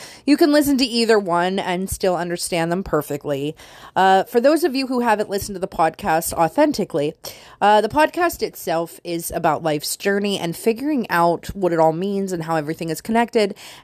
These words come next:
and trying to live your best life by learning from the mistakes that I've made. Okay. And understanding the interests that I have and what's going on in my life,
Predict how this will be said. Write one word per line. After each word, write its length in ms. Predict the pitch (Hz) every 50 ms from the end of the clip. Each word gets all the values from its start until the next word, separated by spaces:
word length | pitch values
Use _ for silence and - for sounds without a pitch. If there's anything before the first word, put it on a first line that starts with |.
| -
and 380 | - 262 294 302 302 294 277 -
trying 400 | - - - 311 330 359 359 330
to 80 | 311
live 160 | 269 262 254 226
your 80 | 254
best 300 | 214 226 208 208 - -
life 280 | 202 202 196 196 196 -
by 140 | - 214 220
learning 520 | 226 226 240 254 269 269 262 262 254 254
from 180 | 247 - 220 202
the 60 | 196
mistakes 380 | 190 - - - 170 160 -
that 140 | - - 160
I've 220 | 160 151 135 135 147
made. 240 | 139 123 78 - - _ _ _ _ -
Okay. 360 | 180 - - 165 156 185 - - - - - - - - -
And 280 | - 196 202 208 208 -
understanding 600 | - 226 233 226 240 - - 240 208 196 190 190 185
the 140 | 180 156
interests 400 | 165 185 208 - - 202 190 -
that 100 | - 196
I 80 | 180 170
have 300 | 180 202 202 185 185 185
and 80 | 214 240
what's 160 | 277 294 -
going 160 | - 427 453
on 100 | 453 440
in 80 | 415 359
my 120 | 294 214
life, 520 | 180 175 165 151 - - - - - -